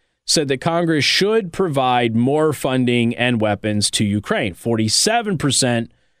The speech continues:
said it should not. So it's a statistical tie. It's within the margin of error.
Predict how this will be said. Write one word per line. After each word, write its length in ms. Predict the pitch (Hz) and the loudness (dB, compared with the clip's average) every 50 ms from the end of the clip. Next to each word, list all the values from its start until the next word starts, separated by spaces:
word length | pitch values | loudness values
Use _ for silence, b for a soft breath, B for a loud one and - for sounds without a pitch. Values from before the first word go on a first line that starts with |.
| _ _ _ _ | _ _ _ _
said 320 | - - - 165 151 147 143 | 0 0 2 2 2 2 0
it 140 | 135 - | 0 0
should 320 | - - - 156 127 107 107 | 0 0 2 2 0 0 0
not. 340 | 123 135 127 101 78 - - | 0 0 0 -2 -2 -4 -2
So 360 | - 131 123 117 117 113 - - | 0 2 2 2 2 0 -2 0
it's 220 | 143 156 160 - | 0 0 2 2
a 140 | 165 135 131 | 0 0 0
statistical 880 | - - - 117 104 - - - 190 165 - - 175 151 180 165 143 | 0 0 -2 -4 -4 -4 -2 -2 -2 -2 -2 -4 -2 0 0 0 -2
tie. 440 | - - - 160 143 131 120 110 107 | -2 -4 -4 -2 0 0 0 2 2
It's 300 | 113 113 113 - - 117 | 2 2 0 0 -2 -2
within 260 | 123 135 131 135 131 | -2 0 0 0 0
the 80 | 127 123 | 2 2
margin 460 | 120 117 120 117 117 113 104 104 110 | 2 2 2 2 0 0 0 -2 0
of 60 | 104 | 0
error. 360 | 113 110 104 92 67 58 - | 0 0 0 -2 -4 -6 -12